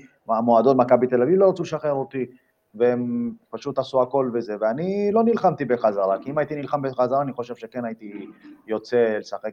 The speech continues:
באחד המועדונים הבכירים ב-, ב-, אה,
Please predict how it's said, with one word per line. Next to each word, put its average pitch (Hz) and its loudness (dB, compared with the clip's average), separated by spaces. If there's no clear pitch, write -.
באחד 101 -6
המועדונים 98 -6
הבכירים 95 -8
ב-, 104 -8
ב-, 92 -8
אה, 92 -2